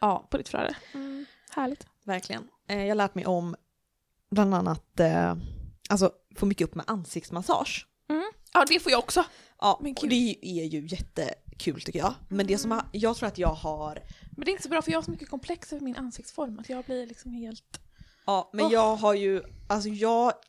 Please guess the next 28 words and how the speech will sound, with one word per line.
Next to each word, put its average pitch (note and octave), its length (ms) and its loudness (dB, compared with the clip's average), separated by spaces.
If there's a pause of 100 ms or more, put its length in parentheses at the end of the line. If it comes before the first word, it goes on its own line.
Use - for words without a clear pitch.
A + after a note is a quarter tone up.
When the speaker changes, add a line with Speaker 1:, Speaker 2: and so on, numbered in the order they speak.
Speaker 1:
gjorde G3+ 360 0
lite, F#3 500 2
lite E3+ 180 0
ansiktsmassage E3 760 -2 (140)
häromdagen. - 360 -4 (260)
Speaker 2:
<laughs> F#4+ 260 0
Speaker 1:
Och G#3+ 100 4
så A#3+ 100 4
dagen F#3 400 6
efter, - 540 4
alltså G3 200 2
då F#3+ 100 0
kändes A3 340 0
Speaker 2:
Ja. - 40 0
Speaker 1:
det - 20 -4
som D#3+ 120 -8
att - 80 -16
halva F3 300 -4
mitt E3+ 180 -6
ansikte E3+ 320 -6
var D#3+ 80 2
förlamat. E3+ 720 2
<laughs> - 560 6
Alltså B4 320 10
på C5+ 60 10
riktigt. G4 520 6 (440)
Det C4 80 6
var B3+ 120 8